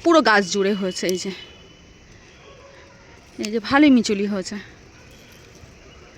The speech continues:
এই মিচুলি দেখি অনেক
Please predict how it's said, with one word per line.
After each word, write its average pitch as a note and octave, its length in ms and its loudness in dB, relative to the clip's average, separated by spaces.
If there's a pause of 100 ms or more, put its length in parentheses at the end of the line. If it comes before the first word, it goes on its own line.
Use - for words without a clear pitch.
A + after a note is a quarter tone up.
(120)
এই A3 140 -8
মিচুলি A3+ 380 -6
দেখি D4 180 -4 (1500)
অনেক A#3 140 -2